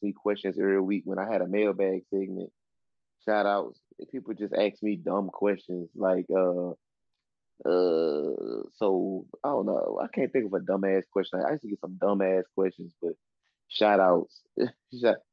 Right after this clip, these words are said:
I think it was like, uh, "Wha-, what do you feel about Jimmy G fucking porn stars?" Like, I don't give a fuck what that nigga do outside of work.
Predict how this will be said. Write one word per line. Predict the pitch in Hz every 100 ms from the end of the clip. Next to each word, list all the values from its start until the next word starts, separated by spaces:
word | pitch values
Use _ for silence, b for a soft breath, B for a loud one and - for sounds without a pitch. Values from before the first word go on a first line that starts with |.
| _
I | - 131
think | 135 123
it | 123
was | 123
like, | 117 110 98
uh, | 107 104 98 90 87 - _ _ _ _ _ _ -
"Wha-, | - -
what | 101 165
do |
you | 170 147
feel | - 139
about | 127 120 117 -
Jimmy | 113 120 110
G | 95 123 117 101 - _ _ _
fucking | 127 123 107
porn | - 117 117
stars?" | 113 101 101 101 98
Like, | - 87
I | 85
don't | 110
give | 120 127
a | 107
fuck | - - -
what | -
that | 127
nigga | 135 135 135
do | 143 139 -
outside | - 135 127 123 127
of | 117
work. | 123 147